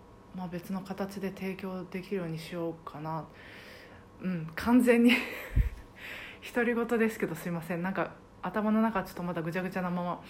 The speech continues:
おしゃべりしてしまいましたが、あの、まあ、でも、やってみないとね、私の場合ちょっとこう見えてこないことが多い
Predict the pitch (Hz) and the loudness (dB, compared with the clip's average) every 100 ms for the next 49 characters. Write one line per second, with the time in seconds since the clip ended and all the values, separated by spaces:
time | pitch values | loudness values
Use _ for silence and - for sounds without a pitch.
0 | - - - - 185 202 185 175 - 214 | -14 -14 -16 -8 -2 0 0 -2 2 4
1 | 220 240 247 247 196 165 147 262 - - | 6 8 8 8 4 2 0 -4 -10 -4
2 | 175 165 160 - 170 - - - - - | -2 -2 -4 -4 -6 -10 -14 -20 -20 -20
3 | - - - - - - - - - - | -20 -20 -20 -20 -20 -20 -20 -20 -20 -2
4 | 196 190 196 185 165 - - - - - | 0 2 2 2 0 -4 -8 -20 -20 -20
5 | - - - - - - - - - - | -20 -20 -20 -20 -20 -20 -20 -20 -20 -20
6 | - - - - - - 208 240 247 - | -20 -20 -20 -20 -20 -2 2 2 0 0
7 | 339 370 294 247 170 180 202 - 214 214 | 2 6 4 4 0 0 -2 0 0 2
8 | 208 214 202 190 160 160 196 247 247 202 | 0 -2 -8 -2 0 2 4 4 4 0
9 | 190 175 170 165 156 - 190 185 170 | -2 -2 -4 -2 -2 -2 -2 -2 -4